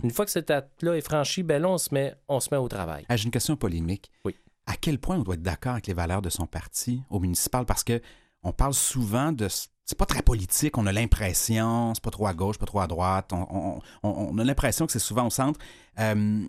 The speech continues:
Speaker 2: à quel point il faut être d'accord avec son parti pour faire, euh, du municipal ?
Speaker 1: Ben, euh,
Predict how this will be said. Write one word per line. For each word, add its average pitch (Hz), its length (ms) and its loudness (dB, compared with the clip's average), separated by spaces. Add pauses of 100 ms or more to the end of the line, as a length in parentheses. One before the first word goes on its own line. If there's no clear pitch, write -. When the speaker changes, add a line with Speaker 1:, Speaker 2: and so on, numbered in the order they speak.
(760)
Speaker 2:
à - 80 -4
quel 151 240 2
point 190 240 4
il 196 60 2
faut 131 140 0
être 92 120 -4
d'accord 123 540 0
avec 92 180 -2
son 101 160 0
parti - 500 -4
pour - 180 -6
faire, 90 260 -4
euh, 85 300 -6
du 82 120 -4
municipal ? - 540 -2 (640)
Speaker 1:
Ben, 131 280 2
euh, - 120 -12